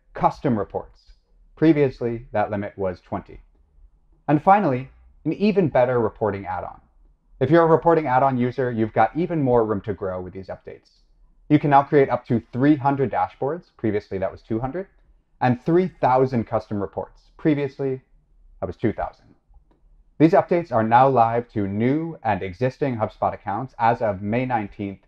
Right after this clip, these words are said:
two thousand twenty. Thank you. At HubSpot, our mission is to help millions of businesses around the world to grow better.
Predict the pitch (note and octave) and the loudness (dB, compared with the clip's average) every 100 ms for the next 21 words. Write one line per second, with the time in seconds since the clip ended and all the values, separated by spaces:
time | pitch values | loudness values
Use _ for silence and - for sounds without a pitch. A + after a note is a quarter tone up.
0 | _ _ - G#2+ F2+ E2+ E2 F#2+ - - | _ _ -8 -6 -6 -8 -14 -16 -16 -20
1 | _ _ _ _ _ _ C3 D3+ - - | _ _ _ _ _ _ -4 -4 -6 -20
2 | _ _ _ _ _ - - - B2+ C#3+ | _ _ _ _ _ -20 -20 -2 2 4
3 | F#3+ - G#3+ G#3 - - - - C3+ F3 | 2 2 2 2 -2 -20 -20 -2 2 2
4 | - G#3+ F3 - A2 C#3 C3+ C3+ C#3 F3 | 0 -2 -2 -2 2 2 2 2 2 4
5 | F#3 D3 A#2 A2+ G#2+ - G2+ G2+ G#2 G#2 | 2 -2 0 0 0 -2 -2 0 0 0
6 | F#2+ F#2 F#2 F2+ G#2 F#2+ G#2 F#2+ F2 - | 0 0 -2 -4 -6 -2 -2 -2 -8 -14